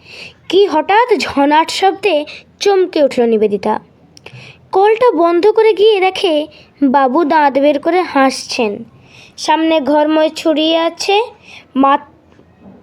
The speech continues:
মাথার ধারে ছোট টেবিলে রাখা নাইট ল্যাম্পের কাঁচের টুকরোগুলো।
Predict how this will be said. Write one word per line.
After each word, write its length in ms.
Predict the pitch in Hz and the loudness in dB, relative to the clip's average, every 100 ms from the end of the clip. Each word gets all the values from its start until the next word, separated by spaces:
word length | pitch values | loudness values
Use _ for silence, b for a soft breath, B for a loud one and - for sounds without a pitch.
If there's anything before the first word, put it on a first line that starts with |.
| _ | _
মাথার 400 | 285 285 - 359 359 | -2 -2 -2 -4 -4
ধারে 340 | - 392 311 320 B B | -4 0 0 -2 B B
ছোট 320 | - - 320 349 | -8 -4 -2 -2
টেবিলে 520 | - 330 302 294 359 | -4 -4 -2 0 0
রাখা 440 | 381 370 269 269 277 B - | 0 -2 -2 -2 -2 B -4
নাইট 420 | 285 285 285 302 | 0 2 0 -2
ল্যাম্পের 440 | 330 339 330 359 349 | -2 -2 -2 -4 -4
কাঁচের 380 | 330 285 - - - - | -2 -2 -2 -6 -8 -4
টুকরোগুলো। 680 | 311 - 233 202 196 202 | -2 0 0 2 -2 -2